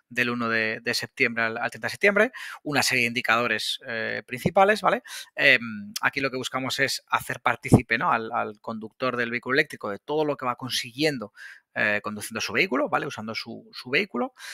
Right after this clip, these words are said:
En este siguiente informe que tienes, eh, intentamos demostrar, ¿no? al, al conductor, eh, o a, o a, mm,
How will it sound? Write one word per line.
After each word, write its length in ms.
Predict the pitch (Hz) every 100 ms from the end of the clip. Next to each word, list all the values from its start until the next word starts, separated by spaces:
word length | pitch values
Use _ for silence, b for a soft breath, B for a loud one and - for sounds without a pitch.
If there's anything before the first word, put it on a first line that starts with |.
| B B _
En 140 | 165
este 180 | 147 -
siguiente 340 | - 147 143
informe 340 | 147 - 156 143
que 100 | 131
tienes, 460 | 151 147 110 - -
eh, 200 | 120 113
intentamos 640 | 117 117 113 123 135 - B B _
demostrar, 720 | - 117 113 104 - 151 110
¿no? 140 | 127 139
al, 120 | 113
al 200 | 107 113
conductor, 600 | 117 117 113 - 135 - -
eh, 280 | 110 107 104
o 100 | 110
a, 60 |
o 160 | 104 110
a, 100 | 117
mm, 300 | 117 104 101